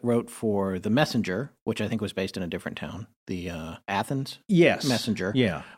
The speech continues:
Speaker 1: But she had an office in Point Pleasant where she
Speaker 2: Yeah.
Speaker 1: worked. And
Speaker 2: Athens,
Speaker 1: she
Speaker 2: Ohio,
Speaker 1: Uh,
Speaker 2: I
Speaker 1: excuse
Speaker 2: believe,
Speaker 1: me,
Speaker 2: right?
Speaker 1: Athens, Ohio. Yes, absolutely. I'm sorry. I didn't mean to say West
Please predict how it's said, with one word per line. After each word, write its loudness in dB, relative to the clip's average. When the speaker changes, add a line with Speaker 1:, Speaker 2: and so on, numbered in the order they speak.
Speaker 1:
But 4
she -2
had 4
an 4
office 0
in -2
Point -2
Pleasant -4
where -4
she -2
Speaker 2:
Yeah. 0
Speaker 1:
worked. -4
And -2
Speaker 2:
Athens, 6
Speaker 1:
she 8
Speaker 2:
Ohio, 4
Speaker 1:
Uh, 6
Speaker 2:
I 6
Speaker 1:
excuse 4
Speaker 2:
believe, 2
Speaker 1:
me, 0
Speaker 2:
right? 0
Speaker 1:
Athens, -2
Ohio. -2
Yes, -8
absolutely. -8
I'm -12
sorry. -10
I -12
didn't -12
mean -8
to -12
say -12
West -10